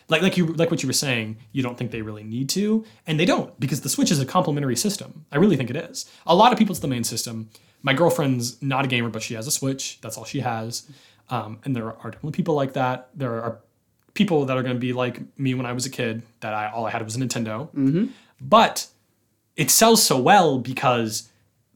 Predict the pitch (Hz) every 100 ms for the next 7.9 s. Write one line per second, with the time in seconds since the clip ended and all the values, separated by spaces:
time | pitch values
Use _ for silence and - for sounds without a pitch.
0 | _ - 175 156 127 117 - - 147 190
1 | 156 127 113 110 - 180 175 151 156 123
2 | 113 151 - 143 123 117 - - 135 143
3 | 123 139 127 - 107 - 123 - 247 175
4 | 120 113 _ _ _ _ _ - - 160
5 | 135 127 120 110 107 104 104 110 110 107
6 | 123 - 131 - 117 110 113 110 113 143
7 | 127 110 110 107 113 110 - 107 107